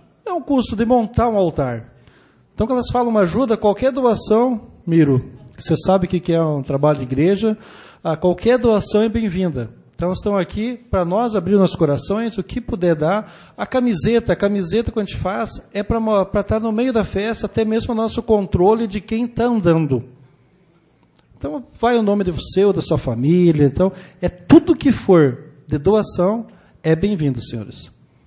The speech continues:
Nada de, pra gente se sentir lá em cima, que a festa, que o ser maior é o Divino Espírito Santo,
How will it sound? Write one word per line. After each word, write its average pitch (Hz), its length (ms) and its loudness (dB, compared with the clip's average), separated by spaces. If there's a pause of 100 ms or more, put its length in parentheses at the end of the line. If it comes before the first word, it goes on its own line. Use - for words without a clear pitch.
(240)
Nada 196 920 0
de, 143 560 -4 (320)
pra 135 260 0
gente 160 240 -2
se - 200 -14
sentir 151 260 -4
lá 160 80 2
em 151 60 0
cima, 214 420 -2
que 202 120 -6
a 160 60 -2
festa, 180 380 -2
que 170 100 -8
o 165 60 0
ser 185 220 0
maior 175 580 2
é 180 120 2
o 190 140 2
Divino 170 300 -6
Espírito 165 320 -8
Santo, 160 420 -4